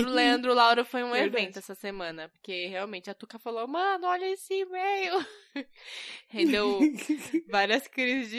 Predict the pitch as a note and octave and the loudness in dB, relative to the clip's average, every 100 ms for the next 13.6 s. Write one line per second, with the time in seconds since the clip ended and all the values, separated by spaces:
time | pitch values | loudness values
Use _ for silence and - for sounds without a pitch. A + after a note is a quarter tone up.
0 | C4+ C4 E3+ D#3 E3 F3+ _ _ _ _ | -4 -4 -6 -12 -20 _ _ _ _ _
1 | _ _ _ - E3+ F3+ G3 - A#3+ A#3 | _ _ _ -8 -6 -6 -8 -6 -4 -2
2 | G#3+ - G#3+ G#3+ A3+ - G#3 A#3 A3+ - | -4 0 0 0 -2 -4 -8 -8 -8 -4
3 | G3 A3 G#3+ - G#3+ G3+ G#3+ G#3+ G#3 G3+ | -4 -4 -6 -8 -12 -10 -10 -8 -10 -10
4 | F#3+ - - A3+ G#3+ A#3 A#3+ A3+ G#3+ A3 | -10 -8 -2 2 4 2 2 0 0 -2
5 | B3+ B3 G3+ F#3 - G#3 G3 G3 - - | -4 -4 -6 -6 -10 -8 -8 -8 -6 -6
6 | B3+ - E4 D#4+ D#4 D4+ - - C#4+ D4+ | -6 -6 -2 0 0 -2 -6 -8 -6 -8
7 | C4 B3+ A#3+ - F#3 G3 B3 A3 A3 D#3+ | -8 -6 -6 -2 0 0 2 2 0 -4
8 | D3+ - - G3 E3 - - - _ _ | -8 -14 -12 -12 -2 -2 0 -6 _ _
9 | _ E3 E3 - G#3+ A3 - A#3 A3+ F3+ | _ -16 -14 -8 -2 -2 -2 -4 -2 -4
10 | F#3+ A#3 A3+ A#3 A#3 A3 A3 A3+ G#3+ G#3+ | 2 4 6 4 0 -4 -6 -8 -10 -10
11 | A3+ G#3+ G3+ G#3+ G#3 C#3+ - - - - | -12 -10 -8 -8 -6 -10 -14 -20 -20 -20
12 | - - _ _ _ _ - F3+ F3 F3 | -20 -20 _ _ _ _ -14 -8 -6 -4
13 | E3+ E3 D#3+ D#3+ D#3+ D#4 | -4 -2 -2 -2 -4 -6